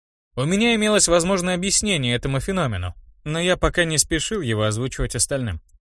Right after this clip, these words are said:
Арун Вамарт ответил мгновенно, словно только и ждал моего вызова.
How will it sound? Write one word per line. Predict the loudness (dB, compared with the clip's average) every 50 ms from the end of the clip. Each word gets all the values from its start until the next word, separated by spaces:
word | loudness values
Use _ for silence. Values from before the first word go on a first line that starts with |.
| _ _ _ _ _
Арун | 4 6 6 6 6 6
Вамарт | 6 4 6 6 2 2 2 0
ответил | 0 2 0 0 2 0
мгновенно, | 0 0 0 2 2 2 2 2 0 0 -2 -4 -2
словно | 0 2 2 2 2 2 0 2
только | 2 2 2 4 4
и | 4 4
ждал | 4 4 6 6 6 6
моего | 4 2 2 2 2
вызова. | 2 0 0 -2 -4 -6 -6